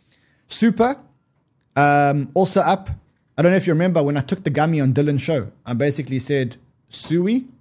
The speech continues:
and Super, and th-, there they are. And then the other one which I bought, and I think I've bought a lot too many of this. I really, I've got a huge position in this, is G M X.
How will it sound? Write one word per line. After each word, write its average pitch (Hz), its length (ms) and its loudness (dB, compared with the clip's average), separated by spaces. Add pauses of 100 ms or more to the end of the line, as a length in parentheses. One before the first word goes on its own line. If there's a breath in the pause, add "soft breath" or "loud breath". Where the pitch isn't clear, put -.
(520)
and 135 720 0 (120)
Super, 190 400 -4 (260)
and 127 200 0
th-, 120 120 -4
there 135 160 0
they 127 140 0
are. 202 200 0 (380 loud breath)
And 170 160 2
then 196 240 2
the 170 100 -4
other 220 160 0
one 262 140 0
which 226 180 0
I 185 80 2
bought, 156 420 -2 (120)
and 147 140 -4
I - 20 -2
think 220 220 -6
I've 131 180 -4
bought 139 180 -2
a 123 60 -2
lot 123 340 -2
too 160 160 -4
many 120 280 -2
of 107 120 -6
this. 117 260 -8
I 117 80 -8
really, 131 280 0
I've 117 80 -2
got 127 100 -2
a 117 40 -2
huge 123 400 -2
position 117 380 -4
in - 20 -2
this, 101 120 -8
is 110 120 -4
G 127 180 -2
M 123 80 0
X. - 300 -10